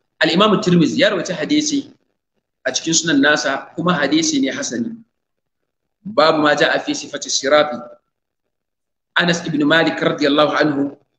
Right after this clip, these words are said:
ya zo ya samu Annabi Muhammad ya ce, "Ya Rasulullahi, ina roƙonka." Yanda ka ji, "Ina roƙonka ya Rasulullahi, ina roƙonka," ba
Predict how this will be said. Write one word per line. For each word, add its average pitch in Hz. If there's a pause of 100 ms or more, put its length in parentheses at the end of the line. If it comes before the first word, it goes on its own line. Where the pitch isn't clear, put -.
(1200)
ya 175
zo 175
ya 180
samu 151
Annabi 143
Muhammad 135
ya 151
ce, 147
"Ya 175
Rasulullahi, 151
ina 156
roƙonka." 131 (800)
Yanda 254
ka 175
ji, - (400)
"Ina 214
roƙonka 180
ya 165
Rasulullahi, 135
ina 190
roƙonka," 165
ba 151